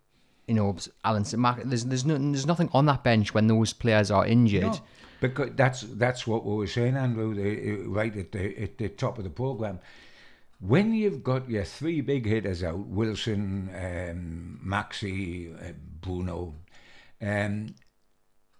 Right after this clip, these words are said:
Speaker 2: what it means is that your strong bench actually start. They start in place of them, so your bench is as thin as it's possible to be. And if those draws have told us anything,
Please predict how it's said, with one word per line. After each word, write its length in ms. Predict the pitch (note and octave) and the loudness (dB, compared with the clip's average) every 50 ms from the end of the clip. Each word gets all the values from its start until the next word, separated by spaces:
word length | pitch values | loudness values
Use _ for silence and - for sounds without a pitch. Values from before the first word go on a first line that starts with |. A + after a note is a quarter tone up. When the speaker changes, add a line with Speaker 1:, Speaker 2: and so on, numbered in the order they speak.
| _ _ _ - _ _ _ _ _ | _ _ _ -20 _ _ _ _ _
Speaker 2:
what 240 | - G#2 - - G#3 | 0 2 2 4 4
it 160 | F#3+ - - | 2 2 4
means 440 | C#3 D3+ F#3 - C#3 A2+ G#2+ G2 G#2+ | 4 4 4 4 4 2 2 2 0
is 180 | B2 A2 E2+ | 0 0 2
that 180 | A2+ C3 C3 C3 | 0 0 0 2
your 140 | C3 A#2+ G#2+ | -2 0 0
strong 500 | - - - E3 F#3+ G#3 G3+ D#3 A#2 F#2+ | -2 -4 -2 0 0 0 2 0 0 2
bench 380 | C3+ F3 G3+ C#3 A2 F#2+ - | 2 2 2 2 0 0 0
actually 300 | C#3+ C#3+ - - B2 B2+ | -2 -2 0 0 0 0
start. 480 | A#2+ - - G#3 A#3+ A#3 E3+ B2 - - - - _ _ _ - _ _ _ _ _ | 0 0 -2 -2 0 0 -2 -4 -6 -14 -20 -20 _ _ _ -20 _ _ _ _ _
They 100 | - C3+ | -2 -2
start 480 | C3 - - - F3 A3 A3+ G3 - - | -2 -2 2 2 4 4 4 2 0 2
in 140 | B2 A#2 G#2+ | 0 0 2
place 340 | - C#3 D3+ D3+ C#3+ - A#2 | 2 2 4 4 4 4 2
of 140 | A#2+ G2+ | 0 2
them, 420 | G#2 B2+ E3+ G#3 D#3+ G#2+ G#2+ A#2+ - | 2 2 2 4 2 0 0 -2 -4
so 220 | B2 - D#3 D#3+ | -2 0 0 2
your 160 | D#3+ D3+ C#3 | 4 4 4
bench 460 | C3+ C#3 - B3 A#3+ A#2+ A2 G2+ - - | 2 2 0 0 2 0 0 -2 -2 -2
is 200 | B2+ A#2+ A#2 C3 | -2 0 0 -2
as 220 | C#3 A#2+ - - | -2 -4 -6 -4
thin 260 | - - G#3+ G3+ D#3 | -2 0 0 2 2
as 140 | B2+ A2+ G2+ | 0 0 0
it's 180 | C3 B2+ C3 - | -2 -4 -6 -4
possible 440 | - D#3 D3+ - C#3 B2+ B2+ C3+ | -2 -2 -2 -2 -2 -4 -4 -4
to 80 | D3+ F3+ | -4 -4
be. 240 | F#3 A#3 A3+ D#3 - - - - - - - - | -4 -4 -4 -4 -8 -14 -20 -20 -20 -20 -8 -6
And 240 | B2+ C#3+ D3+ C#3+ - - - - | -4 -4 -4 -6 -12 -18 -4 2
if 420 | G3 G#3 A#3+ G3+ - - - - - - - - - | 2 2 2 2 -4 -14 -18 -20 -20 -20 -20 -16 -10
those 420 | G2+ G#2+ D3+ F#3 F#3+ F3+ D3+ B2 | 0 4 4 6 6 4 2 0
draws 460 | A2 G2+ G#2+ D3 F#3+ G3+ F#3+ D#3 A2+ | -2 -2 0 0 0 2 0 0 0
have 220 | G#2+ A#2 G2+ - - | 0 -2 -4 -4 -4
told 320 | - F3 G3 F#3 D#3+ B2+ | -2 0 2 2 2 0
us 140 | A#2+ - - | -2 0 0
anything, 480 | F3+ F#3+ F3+ D3+ G2+ - D#2 D#2+ A2+ | 0 0 0 -2 -2 -2 -4 -6 -6